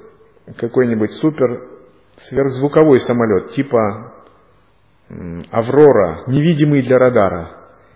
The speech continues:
или "Стелс". Это суперсамолет, который не обнаруживается радарами, вы-, летает на огромной скорости и высоте.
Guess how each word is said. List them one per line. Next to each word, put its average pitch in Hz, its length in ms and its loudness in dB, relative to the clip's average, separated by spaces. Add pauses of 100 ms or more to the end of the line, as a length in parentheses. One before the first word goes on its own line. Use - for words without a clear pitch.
(200)
или 156 180 -2
"Стелс". - 720 0 (1700)
Это - 720 -2
суперсамолет, 160 920 0
который 147 320 4
не 139 100 0
обнаруживается 139 760 2
радарами, 127 560 4
вы-, 123 280 -4
летает 131 460 4
на 120 80 -2
огромной 117 420 -2
скорости 147 560 -2
и 120 40 -2
высоте. 107 560 -6